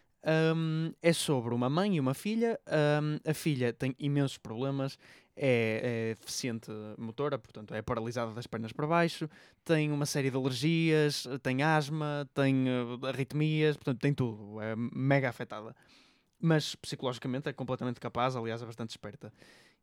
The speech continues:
E passa-se num período onde ela tem dezassete anos, está a mandar aquelas, como os,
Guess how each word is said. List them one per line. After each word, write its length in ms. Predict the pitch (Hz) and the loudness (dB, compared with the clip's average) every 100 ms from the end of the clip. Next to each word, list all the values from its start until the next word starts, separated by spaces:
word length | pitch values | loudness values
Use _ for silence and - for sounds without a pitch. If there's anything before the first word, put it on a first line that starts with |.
| _ | _
E 120 | 170 165 | -2 0
passa-se 360 | 151 - 143 | 0 -2 -2
num 120 | 160 | -2
período 320 | 147 147 117 123 | 0 0 2 2
onde 100 | 131 | 2
ela 160 | 131 | 0
tem 160 | 131 120 | 0 -4
dezassete 400 | 117 117 143 175 | -4 -6 -4 -2
anos, 300 | 214 233 - | -4 -6 -10
está 400 | - - 139 135 | -12 -2 0 0
a 60 | 135 | 0
mandar 320 | 135 131 117 | 0 0 0
aquelas, 360 | 113 113 120 - - - | -2 -6 -8 -16 -20 -12
como 220 | 123 110 | -8 -8
os, 240 | 101 - | -10 -16